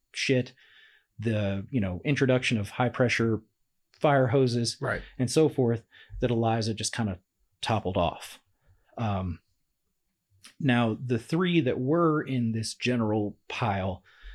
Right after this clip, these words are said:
Speaker 1: they stu-, suffered substantial burns. They were able to determine that all three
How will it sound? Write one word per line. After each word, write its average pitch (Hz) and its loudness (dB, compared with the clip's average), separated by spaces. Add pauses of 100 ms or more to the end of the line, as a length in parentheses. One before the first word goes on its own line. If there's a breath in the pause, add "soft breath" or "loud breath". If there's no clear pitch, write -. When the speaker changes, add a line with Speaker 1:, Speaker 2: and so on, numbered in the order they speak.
(160 loud breath)
Speaker 1:
they 123 2
stu-, - -4
suffered 107 0
substantial 113 -2
burns. 82 -10 (1000 soft breath)
They 135 4
were 151 4
able 151 2
to 139 -4
determine 127 2
that 113 0
all 123 2
three 120 0